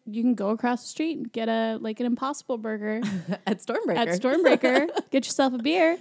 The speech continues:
Speaker 2: Yeah.
Speaker 1: Cool down from a busy day.
Speaker 2: Homegrown Smokers right down the street.
Speaker 1: Yeah. <laughs>
Speaker 2: I know it well. I tried to go
Speaker 1: Yeah.
Speaker 2: there last night and they were closed for snow and I almost cried.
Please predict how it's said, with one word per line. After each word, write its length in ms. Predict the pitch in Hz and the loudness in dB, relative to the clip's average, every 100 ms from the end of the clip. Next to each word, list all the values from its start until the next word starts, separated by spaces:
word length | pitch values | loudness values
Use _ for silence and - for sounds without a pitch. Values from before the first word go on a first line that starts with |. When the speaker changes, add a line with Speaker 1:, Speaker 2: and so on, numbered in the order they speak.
| 240 _ _ | -8 _ _
Speaker 2:
Yeah. 100 | 214 | 2
Speaker 1:
Cool 200 | 320 302 | 4 4
down 340 | 277 330 339 | 6 8 8
from 160 | 311 285 | 6 2
a 20 | |
busy 300 | 226 277 262 | 2 2 4
day. 380 | 262 311 302 320 - | 4 4 4 0 0
Speaker 2:
Homegrown 360 | 240 233 233 | 2 4 4
Smokers 420 | 220 240 240 214 220 | 4 0 0 0 0
right 140 | 214 | -2
down 180 | 226 220 | 0 0
the 60 | 190 | -2
street. 440 | - 254 254 240 | -2 -2 0 -2
Speaker 1:
Yeah. 220 | - 254 330 - - - | -2 4 4 6 4 6
<laughs> 300 | - 339 - | 4 0 -2
Speaker 2:
I 140 | 202 196 | -2 2
know 160 | 220 | 2
it 80 | 220 | 2
well. 380 | 214 254 240 254 | 2 2 0 0
I 120 | - | 0
tried 180 | 208 226 | 2 4
to 60 | 202 | 4
go 60 | 208 | 4
Speaker 1:
Yeah. 60 | |
Speaker 2:
there 120 | 214 | 2
last 220 | 190 185 - | 0 -2 -2
night 100 | 220 | -2
and 40 | 190 | -2
they 60 | |
were 80 | 175 | -4
closed 300 | - 202 - | 0 -2 -2
for 60 | 180 | 0
snow 260 | 208 220 | 4 6
and 80 | 196 | 8
I 40 | |
almost 280 | 175 185 - | 8 6 2
cried. 340 | - 220 208 | -4 -2 -2